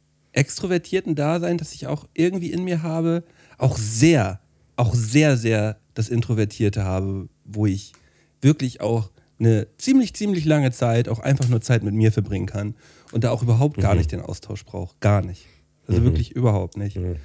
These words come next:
Speaker 1: Äh, wo ich, wo ich das sogar auch fast genieße, das alles auch für mich machen zu können. Und, äh,
Speaker 2: Ja, ist auch voll nice.
Speaker 1: ähm, ja, das sind so Sachen, die man dann,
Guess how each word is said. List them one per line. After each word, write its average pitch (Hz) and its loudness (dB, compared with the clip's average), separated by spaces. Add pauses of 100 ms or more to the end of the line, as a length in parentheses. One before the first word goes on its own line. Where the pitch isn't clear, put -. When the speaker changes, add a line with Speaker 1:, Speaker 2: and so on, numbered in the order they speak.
(300)
Speaker 1:
Äh, 117 6
wo 131 4
ich, - -2
wo 135 2
ich 151 6
das 156 -4
sogar 151 2
auch 120 -2
fast 147 -2
genieße, 135 2
das 110 -10
alles 113 0
auch 110 2
für 123 4
mich 123 2
machen 107 -2
zu 107 -8
können. 107 0 (800)
Und, 110 4
äh, 104 0
Speaker 2:
Ja, 190 6
ist 208 0
auch 107 0
voll 90 -2
nice. 127 0
Speaker 1:
ähm, 123 4
ja, 330 0
das 139 -2
sind 151 -8
so 170 2
Sachen, 165 2
die 156 0
man 151 6
dann, 147 4